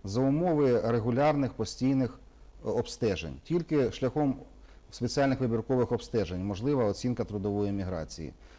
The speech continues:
Тобто іншого шляху немає. Адміністративні дані таким чином не побудуєш.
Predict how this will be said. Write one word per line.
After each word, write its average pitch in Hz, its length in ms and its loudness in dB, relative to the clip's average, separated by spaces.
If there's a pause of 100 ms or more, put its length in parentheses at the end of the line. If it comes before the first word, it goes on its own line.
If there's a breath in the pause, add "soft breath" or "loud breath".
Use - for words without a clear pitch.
(160 loud breath)
Тобто 113 240 -2
іншого 151 360 2
шляху 135 380 0
немає. 95 480 -2
Адміністративні 127 680 -2
дані 107 320 0
таким 104 380 -6
чином 110 280 -2
не 127 80 0
побудуєш. 92 720 -4